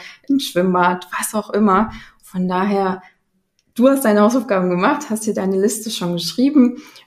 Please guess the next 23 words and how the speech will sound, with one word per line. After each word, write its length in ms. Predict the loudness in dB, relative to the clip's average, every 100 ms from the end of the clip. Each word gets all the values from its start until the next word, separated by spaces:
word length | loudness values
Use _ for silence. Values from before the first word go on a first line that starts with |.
| 0
In 220 | 4 6
der 160 | 6 4
Liste, 640 | 2 2 -2 0 -2 -4
vielleicht 300 | -12 -12 -10
für 120 | -8
die 160 | -8 -8
Zuhörer, 460 | -4 -2 0 0 -2
die 140 | -2
das 180 | -4 -4
noch 120 | 2
nicht 260 | 4 4 0
kennen, 380 | 2 2 0 -4 -18 _
geht's 260 | -4 -4 -4
eben 300 | -4 -4 -2
darum, 600 | 0 0 2 2 0 -2 -14 _
dass 260 | -10 -8 -6
du 100 | -2
dir 180 | -2 -2
deinen 460 | -2 -2 -4 -6
Traummann 640 | -10 -2 2 4 4 2 0 -6 _ _
vorstellst 1040 | -10 -4 -4 -4 -4 0 0 0 -8 -16 -12 2
und 520 | 4 6 6 4 2 -4 -10 -10
seine 560 | -4 -2 0 -2 -6